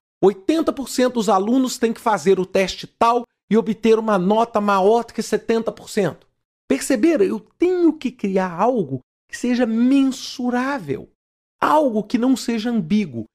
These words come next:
e algo que dê resultado pro meu projeto. Se eu continuar deixando o conceito de qualidade no campo das ideias, eu vou correr um seríssimo risco de tá gerenciando expectativa.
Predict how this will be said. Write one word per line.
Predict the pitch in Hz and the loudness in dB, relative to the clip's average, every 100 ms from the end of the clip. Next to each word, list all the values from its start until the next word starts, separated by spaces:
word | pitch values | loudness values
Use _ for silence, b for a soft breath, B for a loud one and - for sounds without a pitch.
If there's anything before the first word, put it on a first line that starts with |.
| _ - | _ -4
e | 226 | 0
algo | 180 180 175 | 2 0 -2
que | 170 190 | -10 -8
dê | 165 | -4
resultado | 170 175 165 190 170 175 | -2 -2 -4 -4 -4 -4
pro | - | -4
meu | 190 - | -4 -2
projeto. | 202 202 208 202 _ _ _ - | -2 -2 -2 -4 _ _ _ -6
Se | - | 0
eu | 269 320 | 2 2
continuar | 330 302 - 233 196 151 - _ - | 0 -2 -2 -2 0 -2 -6 _ -4
deixando | 170 - - 180 147 110 - _ | -4 -4 -4 -2 -2 -4 -12 _
o | 139 | -14
conceito | - 170 - 226 233 | -6 -6 -2 -4 -4
de | 185 | -10
qualidade | - 196 175 139 143 143 | -6 -4 -4 -4 -4 -4
no | 135 | -8
campo | - 151 143 | -4 -4 -4
das | 131 120 | -8 -8
ideias, | 107 101 143 196 190 - - - _ _ _ | -10 -4 -2 0 0 -4 -10 -20 _ _ _
eu | - 202 | 0 2
vou | 226 190 269 285 208 - _ _ - | 2 0 0 0 -2 -10 _ _ -2
correr | 240 - 226 220 180 | 0 0 -2 -2 -2
um | 190 | -6
seríssimo | - 233 220 254 302 - 208 | -4 0 0 0 -2 -2 -6
risco | - 240 247 - 127 - _ - | 0 0 0 -6 -10 -12 _ -6
de | 170 | -4
tá | - 226 | -2 -4
gerenciando | 185 185 170 156 - 196 254 254 151 120 B _ | -2 -2 0 -4 -4 -2 0 0 0 -4 B _
expectativa. | - - 294 277 - 262 - 247 208 135 | -16 -8 -6 -6 -8 -10 -6 -6 -4 -6